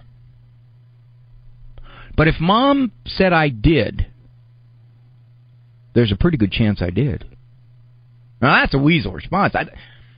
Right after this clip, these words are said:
I'm ready. The moment I've been waiting for in my parenthood. He's old enough. <clears throat> The lecture. "Andrew, look at me, son." And then I started.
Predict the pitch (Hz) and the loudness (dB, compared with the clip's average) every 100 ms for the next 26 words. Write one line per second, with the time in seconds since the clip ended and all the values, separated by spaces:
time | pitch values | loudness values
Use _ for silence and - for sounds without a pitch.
0 | - 156 165 180 131 87 - - - - | -4 0 4 2 2 -4 -16 -20 -20 -20
1 | - - 104 117 156 180 185 180 180 180 | -20 -6 0 2 2 0 0 0 0 -2
2 | - 170 175 147 139 143 123 110 85 - | -2 0 2 2 0 2 0 0 -2 -4
3 | - 123 220 392 226 226 262 - - _ | 0 2 2 0 2 0 0 -4 -20 _
4 | _ _ _ - - - - _ 202 147 | _ _ _ -20 -12 -10 -10 _ 0 0
5 | 87 - - - _ _ - - - 95 | -2 -14 -20 -20 _ _ -20 -20 -6 0
6 | 104 123 - - - - - - _ - | 0 0 -4 -14 -18 -20 -20 -20 _ -20
7 | - - - - - - 127 165 208 214 | -20 -20 -20 -20 -20 -4 0 2 2 0
8 | - - - - - - - - - - | -4 -14 -20 -20 -20 -20 -20 -20 -20 -20
9 | - - - - 175 151 117 - 101 98 | -20 -20 -18 -4 -2 0 -2 0 -2 -2
10 | - - - - - - - _ - - | -8 -20 -20 -20 -20 -20 -20 _ -20 -20
11 | - - _ - - 127 185 240 - 214 | -20 -20 _ -6 0 2 2 0 0 0
12 | 262 160 | 0 -2